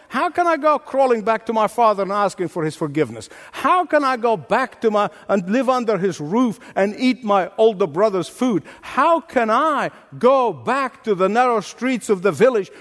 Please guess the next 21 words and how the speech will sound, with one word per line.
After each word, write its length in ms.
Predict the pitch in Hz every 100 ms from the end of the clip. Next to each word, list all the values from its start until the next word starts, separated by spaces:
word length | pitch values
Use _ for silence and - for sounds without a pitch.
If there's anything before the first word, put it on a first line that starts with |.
| -
where 220 | 190 202
every 400 | 254 226 214 220
finger 420 | - 254 254 214
is 240 | 214 175 -
pointing 400 | 226 247 214 180
at 180 | 139
me? 300 | 143 107 92 - - _ - _
I 200 | - 240
would 160 | 233 160
never 240 | 170 151
do 240 | 151 285 339
that. 400 | 233 143 113 - _ _
No 260 | - 208 285
way." 500 | 302 330 294 170 - - - _ _ _ -
Well, 120 | 233
to 140 | 240
make 180 | 220 214
things 240 | 226 190
worse, 480 | 165 294 233 160 - _ _ _ _ _ _ _ _ _ _ _
famine 680 | - - - 294 247 143 98
hit 380 | 170 220 -